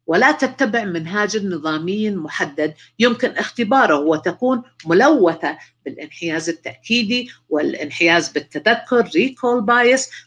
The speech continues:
فعلى سبيل المثال، إذا أردنا أن نقدر مدى كون علاج طبي آمن أم لا،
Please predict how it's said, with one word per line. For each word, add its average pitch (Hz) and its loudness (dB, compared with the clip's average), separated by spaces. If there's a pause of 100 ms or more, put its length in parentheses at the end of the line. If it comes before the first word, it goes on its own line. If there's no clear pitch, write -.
فعلى 294 4
سبيل 269 2
المثال، 165 -6 (120)
إذا 196 2
أردنا - 0 (380)
أن 220 4
نقدر 196 0
مدى 233 2
كون 226 -2
علاج 233 2 (180)
طبي 175 -2
آمن 185 0
أم 170 -4
لا، 254 2